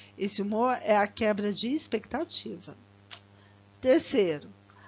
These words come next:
a linguagem verbal é fundamental para o humor do texto. Quarta hipótese, né? A crítica social se refere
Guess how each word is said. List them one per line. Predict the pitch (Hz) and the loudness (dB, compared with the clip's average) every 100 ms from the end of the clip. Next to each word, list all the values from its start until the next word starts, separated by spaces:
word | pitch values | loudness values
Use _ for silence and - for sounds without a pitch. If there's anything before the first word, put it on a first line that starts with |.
| - - | -18 2
a | 269 | 2
linguagem | 277 277 294 294 294 | 4 4 4 4 0
verbal | 330 320 247 226 240 262 | 0 0 4 8 8 6
é | 233 233 | 4 0
fundamental | - 330 381 302 254 240 220 208 220 | -4 -6 -4 -2 -2 -2 -2 0 0
para | 226 208 214 | -2 -2 -2
o | 214 208 349 - 339 | -4 -6 -10 -16 -12
humor | 226 226 190 202 254 262 | -8 -4 0 0 0 -2
do | 175 190 | -8 -10
texto. | 190 214 233 208 175 - 180 - - - - - 101 101 101 101 101 101 101 101 101 - - - - - - - - | -6 -2 0 -2 -8 -14 -16 -18 -20 -20 -20 -20 -20 -20 -20 -20 -20 -20 -20 -20 -20 -20 -20 -20 -20 -20 -20 -20 4
Quarta | 262 269 - 285 262 262 - - - - - - - - - | 8 8 6 -2 -6 -8 -16 -20 -20 -20 -20 -20 -20 -20 -14
hipótese, | 254 226 - 143 120 - 175 185 | -10 -8 -6 -6 -6 -14 -14 -10
né? | 226 277 - - - | -8 -10 -16 -20 -8
A | - 247 240 | 0 4 4
crítica | 254 247 302 359 - 330 277 | 2 -2 0 0 0 -2 -4
social | - 320 403 - - 294 233 247 262 220 214 | -4 -2 -2 -2 2 6 8 8 6 2 -6
se | - | -6
refere | 269 262 233 - 220 226 247 214 | -4 -2 -4 -2 2 2 2 -2